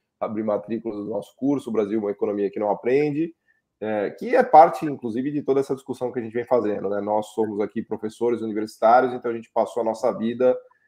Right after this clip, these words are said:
estudando o Brasil, pesquisando o Brasil e agindo, né, pra tentar melhorar o Brasil, transformar o Brasil de, de várias maneiras possíveis, né? Então, vou, vou encerrar aqui a temporada, de-, deixando meu agradecimento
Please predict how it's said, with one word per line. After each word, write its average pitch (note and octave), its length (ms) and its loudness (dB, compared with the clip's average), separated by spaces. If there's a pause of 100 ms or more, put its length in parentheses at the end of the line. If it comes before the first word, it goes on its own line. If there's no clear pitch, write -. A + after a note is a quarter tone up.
(100)
estudando C#3 420 2
o C#3 60 4
Brasil, B2 480 2
pesquisando B2 580 -2
o A#2 40 -2
Brasil A2+ 640 0
e C3+ 280 -4 (340)
agindo, A#2 560 2
né, A2+ 120 0
pra A2 140 -4
tentar A#2+ 580 4
melhorar A2+ 340 4
o A2+ 40 4
Brasil, A2 420 0
transformar A2+ 580 2
o A2+ 60 4
Brasil G2 500 -2
de, G#2 300 -14
de G#2 100 -18
várias A2 320 0
maneiras A2 320 -4
possíveis, F2+ 460 -12
né? F#2+ 120 -4
Então, G#2+ 220 -6
vou, A2+ 320 0 (320)
vou G#2+ 120 -6
encerrar A#2+ 420 6
aqui A#2 220 4
a A2+ 60 2
temporada, A#2+ 640 2
de-, A2+ 160 -4
deixando A#2+ 400 -4
meu A#2+ 140 2
agradecimento A2+ 880 -4